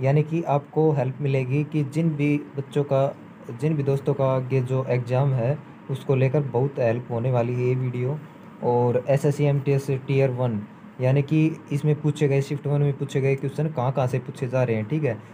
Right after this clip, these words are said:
तो इस वीडियो को दोस्तों देख कर जाना, आपको बहुत help मिलेगी और इससे related topic करके जाना। तो हमारा first question जो पूछा गया है, देखना दोस्तों, ये है article one फ़ोर्टी नाइन से पूछा गया है, ठीक है।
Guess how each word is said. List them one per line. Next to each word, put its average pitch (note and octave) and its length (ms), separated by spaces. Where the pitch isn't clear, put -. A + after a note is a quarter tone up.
तो C3 80
इस D3+ 160
वीडियो D3 240
को D3 100
दोस्तों C#3 340
देख C#3 260
कर C3+ 100
जाना, B2+ 240
आपको C3+ 200
बहुत B2 280
help G#2 200
मिलेगी G2+ 320
और C3 380
इससे D3 220
related C#3 420
topic C#3+ 600
करके B2+ 240
जाना। G#2 220
तो C#3 180
हमारा C3+ 380
first E3 340
question D3+ 280
जो C#3+ 100
पूछा D3 300
गया C3 220
है, C3 120
देखना C3 260
दोस्तों, C3 380
ये C3+ 120
है D3 220
article C#3+ 540
one D3 240
फ़ोर्टी C#3 320
नाइन A#2+ 280
से B2 120
पूछा G#2+ 280
गया G#2+ 140
है, G#2 80
ठीक D#3 200
है। A#2+ 160